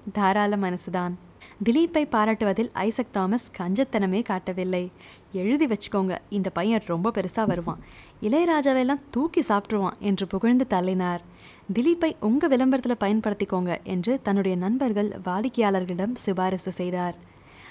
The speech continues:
அந்த முதல் விளம்பர படத்தின் வெற்றி திலீப்புக்கு ஏகப்பட்ட தன்னம்பிக்கையை கொடுத்திருந்தது. அதுவரை "என்னால் முடியுமா?" என்று நினைத்து தயங்கிக் கொண்டிருந்தவர்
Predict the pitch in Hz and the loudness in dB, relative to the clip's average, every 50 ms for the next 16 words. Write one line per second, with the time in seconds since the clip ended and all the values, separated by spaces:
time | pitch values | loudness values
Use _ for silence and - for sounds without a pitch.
0 | - - - - 269 294 302 311 277 226 226 240 339 359 349 269 254 240 240 233 | -20 -20 -6 0 2 2 4 6 6 6 6 6 6 4 4 4 4 4 4 4
1 | 240 240 220 - 190 190 - - 220 220 214 196 170 180 - - - 196 208 233 | 2 0 0 0 -2 -2 0 0 2 2 2 2 0 -4 -4 -2 -2 0 0 0
2 | 214 - 202 196 208 208 - 196 175 - 220 233 233 208 - 220 254 277 - 320 | 0 0 2 2 2 2 0 -4 -4 -2 -2 -2 -2 2 4 4 4 4 2 0
3 | - 254 214 - 202 - 196 190 202 233 226 226 220 - 202 190 196 240 269 - | -2 -2 -2 -2 -2 0 2 2 4 4 4 2 2 2 2 2 2 0 0 -2
4 | - 196 175 - 190 180 180 180 180 175 180 180 180 175 - - - - - - | -4 -4 -2 -4 -4 -2 -2 -2 -2 -2 0 -2 -2 -4 -6 -12 -20 -20 -20 -20
5 | - - - - - - 277 320 349 330 330 277 277 285 269 208 - 190 190 190 | -20 -20 -20 -10 -4 0 2 2 4 6 6 6 6 4 2 0 0 0 2 2
6 | 208 254 233 202 185 190 214 220 220 202 196 247 285 - - - 226 208 - 190 | 0 0 0 0 0 0 0 0 2 0 0 -2 -4 -8 -4 -2 -2 0 2 2
7 | 196 214 262 285 - 285 269 - 196 196 214 214 240 220 - 190 180 180 180 180 | 2 2 2 0 0 -2 -2 0 0 0 0 0 0 -2 -2 -2 -2 -2 -2 -2
8 | 180 175 208 | -2 -2 -4